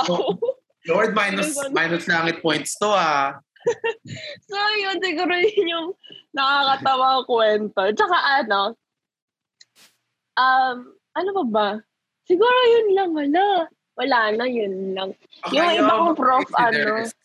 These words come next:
Speaker 1: ah, wait lang.
Speaker 2: Yung mga
Speaker 1: Ano ba?
Speaker 2: considers, um, ay, sige, go.
Speaker 1: <laughs> Yung mga,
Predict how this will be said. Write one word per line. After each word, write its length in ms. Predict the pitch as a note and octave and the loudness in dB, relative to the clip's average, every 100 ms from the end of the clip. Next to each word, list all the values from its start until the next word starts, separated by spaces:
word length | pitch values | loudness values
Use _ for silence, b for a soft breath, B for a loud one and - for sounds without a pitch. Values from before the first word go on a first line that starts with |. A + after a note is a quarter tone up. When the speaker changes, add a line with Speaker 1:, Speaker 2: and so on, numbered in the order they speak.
| _ _ _ _ _ _ | _ _ _ _ _ _
Speaker 1:
ah, 100 | - | -4
wait 200 | B3+ B3+ | 0 0
lang. 160 | A3+ G#3 | 2 0
Speaker 2:
Yung 80 | G#3 | 0
mga 220 | F#3+ - | -4 -6
Speaker 1:
Ano 120 | - D4+ | -4 0
ba? 120 | G#3+ | 0
Speaker 2:
considers, 320 | A3+ D3 D3+ - _ - | -2 -4 -6 -10 _ -12
um, 200 | D#3+ D#3 D3 - | -12 -12 -16 -6
ay, 120 | F3+ D#3 | -4 -4
sige, 280 | - A#2+ A2 F#2+ | -8 -10 -10 -10
go. 240 | F#2 G#2 _ _ _ _ _ _ _ _ _ _ _ _ _ _ - | -14 -14 _ _ _ _ _ _ _ _ _ _ _ _ _ _ -4
Speaker 1:
<laughs> 800 | F4+ - _ A#4+ - F5 D#5+ C5 | -4 -4 _ -4 -2 -4 -2 -2
Yung 200 | E4 F#4 | -2 0
mga, 220 | G4+ B4 | 0 2